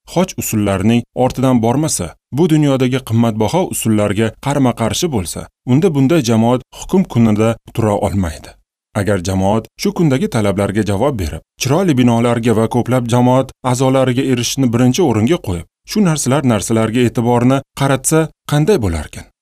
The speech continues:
Agar iymonlilar xizmatlarini o'tkazish uchun hatto yer to'lilarda yig'ilishsa, biroq shunga qaramay iymonda mustahkam bo'lib, negizi xochning tirik xushxabari bo'lsa, unda ular o'zlari uchun oltin,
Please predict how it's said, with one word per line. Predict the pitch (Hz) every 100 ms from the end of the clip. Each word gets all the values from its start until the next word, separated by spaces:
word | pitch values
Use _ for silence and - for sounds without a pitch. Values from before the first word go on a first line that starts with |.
| _ -
Agar | 104 104
iymonlilar | 113 107 104 101 95 131
xizmatlarini | - 92 101 104 101 98 107 113
o'tkazish | - 117 - 110 160 -
uchun | 110 - 90 - _
hatto | - 147 165
yer | 123 170
to'lilarda | 185 131 123 117 117 113
yig'ilishsa, | 117 110 127 - 87 - _
biroq | - 107 113
shunga | - 110 123
qaramay | 120 123 120 127 127
iymonda | - 131 143 135
mustahkam | 139 131 - 120 - 170 139
bo'lib, | 87 80 _
negizi | - 143 135 135 160 -
xochning | - 139 127 160
tirik | 139 165 202
xushxabari | - - 123 127 185
bo'lsa, | 98 82 - - _
unda | 127 170
ular | 185 175
o'zlari | - 143 127 131
uchun | 139 147 139 -
oltin, | 131 143 143